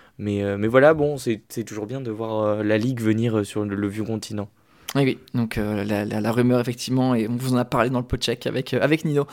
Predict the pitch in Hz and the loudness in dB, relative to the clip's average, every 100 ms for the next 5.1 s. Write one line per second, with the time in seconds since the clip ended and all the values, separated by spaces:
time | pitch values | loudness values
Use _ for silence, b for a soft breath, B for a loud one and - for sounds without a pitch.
0 | B B B 139 147 165 185 226 269 - | B B B 2 4 4 4 2 0 -4
1 | 147 143 143 143 160 175 180 - 170 - | 0 2 2 0 -2 -4 -6 -6 -8 -4
2 | 208 214 175 151 143 139 _ - 175 190 | -4 -4 0 2 2 0 _ -2 0 0
3 | 202 - 143 - 240 247 220 190 208 269 | -8 -18 -16 -6 0 6 6 6 2 -4
4 | - - 175 170 175 180 196 - - 165 | -6 0 2 2 -4 -6 -8 -10 -8 -8